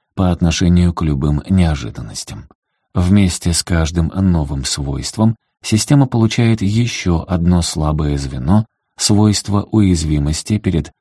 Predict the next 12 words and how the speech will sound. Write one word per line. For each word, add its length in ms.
новыми 540
непредвиденными 880
обстоятельствами. 1040
Значит, 640
как 240
только 500
это 480
выясняется, 920
приходится 680
добавлять 500
другое 500
свойство, 720